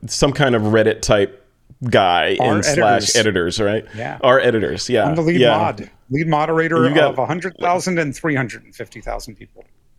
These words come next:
Speaker 1: Nice. Very cool. Yeah, that's a whole nother show. We need to talk about that. Again, we talked about it before, but I feel like we need to close the loop on that conversation 'cause things have happened since we last spoke on that.
Speaker 2: Of course.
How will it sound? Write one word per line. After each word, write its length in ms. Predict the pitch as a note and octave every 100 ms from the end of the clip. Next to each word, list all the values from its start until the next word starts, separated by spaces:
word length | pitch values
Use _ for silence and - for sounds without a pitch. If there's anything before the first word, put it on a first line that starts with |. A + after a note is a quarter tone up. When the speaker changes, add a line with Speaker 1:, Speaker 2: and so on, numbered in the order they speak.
| _ _ _ -
Speaker 1:
Nice. 720 | G2 G2 F2+ F2+ - - - -
Very 240 | G2+ G2
cool. 340 | - D#2 - -
Yeah, 140 | A2+
that's 180 | G2+ G2
a 60 | G#2+
whole 120 | G2+
nother 200 | G2 F#2
show. 220 | - -
We 140 | F#2+ F2
need 60 |
to 40 | -
talk 220 | G2+ G#2
about 180 | D2 -
that. 200 | F#2+ - - - - -
Again, 400 | A2 G#2+ G#2 G2
we 80 | A2+
talked 240 | D3+ D3
about 180 | C#3 B2+
it 40 |
before, 420 | G#2+ G2 B2+ A2+ G2+
but 300 | G2 F#2 -
I 80 | G2
feel 160 | A2+
like 220 | G#2 G2
we 100 | A2+
need 140 | A2 G#2+
to 80 | A#2+
close 280 | A#2+ G#2+
the 80 | G2
loop 240 | G2+ G#2 G#2
on 120 | G2
that 160 | G2
conversation 680 | G#2+ G#2 G2 G#2+ G2+ G2 G2+
'cause 200 | G2+ G2
things 260 | - G#2 G2+
have 80 | F#2+
happened 440 | A2 G#2 G#2 G2
since 200 | - G2+
we 80 | G2
last 240 | A2 A#2+
spoke 300 | - F2 - - - - - -
on 200 | - E2+
that. 200 | - -
Speaker 2:
Of 100 | C3+
course. 360 | - A#3 - -